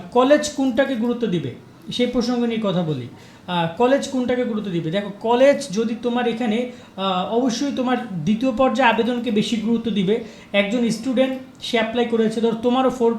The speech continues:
আহ, ফোর পয়েন্ট ফাইভ জিরো, তারও ফোর পয়েন্ট ফাইভ জিরো, তুমি মাইগ্রেশনের মাধ্যমে অ্যাপ্লাই করেছো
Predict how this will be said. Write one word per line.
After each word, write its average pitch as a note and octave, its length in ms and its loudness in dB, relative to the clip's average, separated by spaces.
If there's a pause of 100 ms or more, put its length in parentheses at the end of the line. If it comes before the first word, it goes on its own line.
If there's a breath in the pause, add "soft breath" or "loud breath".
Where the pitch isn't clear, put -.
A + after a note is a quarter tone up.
(120)
আহ, G#3 160 2 (100)
ফোর G#3+ 180 2
পয়েন্ট A#3 220 0
ফাইভ G#3+ 200 0
জিরো, B3 320 -2 (280 loud breath)
তারও A#3+ 260 4
ফোর A3+ 200 0
পয়েন্ট A3 220 0
ফাইভ F#3+ 200 2
জিরো, B2+ 220 -4 (300 loud breath)
তুমি B3+ 220 2
মাইগ্রেশনের G#3+ 580 0
মাধ্যমে B3+ 340 0
অ্যাপ্লাই B3 260 0
করেছো B3+ 480 -2